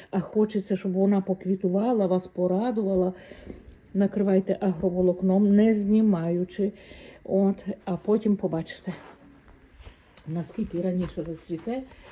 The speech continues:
і яка вона буде гарна, як вона понаростає. Оце не полита. Треба полить. А садила ж я,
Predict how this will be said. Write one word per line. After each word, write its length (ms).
і 80
яка 280
вона 260
буде 220
гарна, 480
як 120
вона 160
понаростає. 840
Оце 200
не 100
полита. 560
Треба 240
полить. 440
А 120
садила 460
ж 120
я, 120